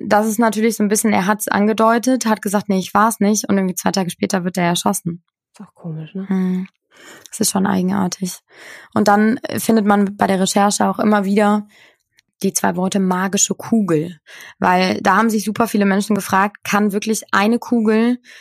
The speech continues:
Speaker 1: zwei Menschen durchtreffen? Ich hatte es ja eben schon erwähnt, dass die, dieser eine Schuss sowohl J F K als auch den Gouverneur von Texas getroffen hat. Und da sagt man eben, ey, also eigentlich keine Kugel, die hätte irgendwie zickzack fliegen müssen.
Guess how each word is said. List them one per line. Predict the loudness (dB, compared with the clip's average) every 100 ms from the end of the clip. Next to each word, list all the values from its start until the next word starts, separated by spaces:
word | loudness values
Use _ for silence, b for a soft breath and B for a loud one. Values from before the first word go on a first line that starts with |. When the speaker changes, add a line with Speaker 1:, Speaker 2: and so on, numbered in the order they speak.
| B -10
Speaker 1:
zwei | 0 2 4 4
Menschen | 4 2 0 -2
durchtreffen? | -4 -2 -2 0 -2
Ich | 0
hatte | -2
es | -2
ja | 0
eben | 0
schon | 0 0
erwähnt, | 2 2 2 2
dass | -2 -2
die, | 0 0 -2 -4
dieser | -2 2
eine | 2 2
Schuss | 2 0 -2 -6 B B
sowohl | -2 2 2
J | 2
F | 0 0
K | 0 2
als | 0 -2
auch | -4
den | -2 -2
Gouverneur | 0 0 0
von | 0
Texas | -2 -2 -2 -6
getroffen | -4 -4 -4 -2 0
hat. | -2 -4 B B B B
Und | 2
da | 2
sagt | 2 2
man | 0
eben, | 2 0
ey, | 0 0 -2
also | -2 -2 0
eigentlich | 0 0 0
keine | 0 0
Kugel, | 0 2 2
die | 2 0
hätte | 0
irgendwie | 0 0 -2
zickzack | -2 -4 -4 -4 -4
fliegen | -4 -2 0 0
müssen. | 0 0 0 0